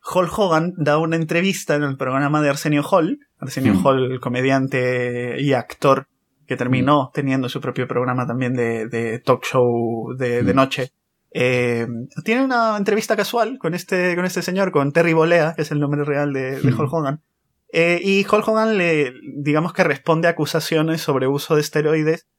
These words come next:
Speaker 1: que se han destapado a partir de la investigación de Sahorian y dice que él nunca ha visto, que a él no le consta, <laughs> que él no tiene ni idea, que él, a ver, que él ha visto a gente meterse de todo, es cierto, ¿ah?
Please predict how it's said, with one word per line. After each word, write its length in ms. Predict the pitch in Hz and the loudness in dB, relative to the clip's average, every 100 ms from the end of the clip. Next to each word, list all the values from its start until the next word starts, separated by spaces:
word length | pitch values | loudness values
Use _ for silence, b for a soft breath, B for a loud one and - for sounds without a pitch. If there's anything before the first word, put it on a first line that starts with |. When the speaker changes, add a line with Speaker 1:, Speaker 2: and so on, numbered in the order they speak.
| b - | b -8
Speaker 1:
que 120 | 139 | -2
se 100 | 135 | 0
han 80 | 139 | 0
destapado 460 | 139 135 135 135 | -2 -2 2 4
a 80 | 139 | 4
partir 320 | - 151 139 | -2 -2 0
de 80 | 135 | 0
la 40 | |
investigación 500 | 123 113 131 117 147 | -2 -4 -8 -4 0
de 80 | 143 | 0
Sahorian 440 | 160 175 226 220 196 | 0 2 2 2 0
y 60 | |
dice 260 | 170 185 185 | 0 0 -2
que 140 | 185 | 0
él 160 | 202 208 | 0 2
nunca 440 | 240 320 294 175 | 2 0 0 0
ha 40 | 156 | 2
visto, 680 | 156 180 - - 139 320 - _ _ _ _ _ - - _ _ _ _ | 0 -2 -4 0 0 0 -6 _ _ _ _ _ -20 -20 _ _ _ _
que 280 | - 151 143 | -4 0 2
a 160 | 135 190 | 2 2
él 100 | 269 | 2
no 100 | 277 | 0
le 160 | 185 | -2
consta, 760 | 156 175 196 170 - - - 202 | 0 0 0 -4 -4 -2 -2 -2
<laughs> 1160 | 123 - - - - - - - - - - - | -2 -2 -2 -4 -4 -6 -8 -6 -6 -6 -6 -2
que 640 | 170 170 165 156 147 147 | 0 2 2 2 2 2
él 120 | 196 | 2
no 80 | 294 | 0
tiene 240 | 254 214 180 | 0 0 0
ni 60 | |
idea, 260 | 170 196 160 | 0 0 0
que 80 | 185 | -2
él, 120 | 185 | 0
a 80 | - | 0
ver, 160 | 160 156 | 0 0
que 80 | |
él 80 | 131 | 0
ha 40 | 143 | 0
visto 240 | 165 - | 0 -2
a 20 | |
gente 320 | - 185 202 | -2 -2 0
meterse 360 | 190 143 151 202 | 0 0 -2 0
de 120 | 147 | 0
todo, 260 | 135 143 - | 0 -2 -2
es 80 | - | -2
cierto, 400 | 147 139 120 117 | 0 0 -2 -4
¿ah? 220 | - | -6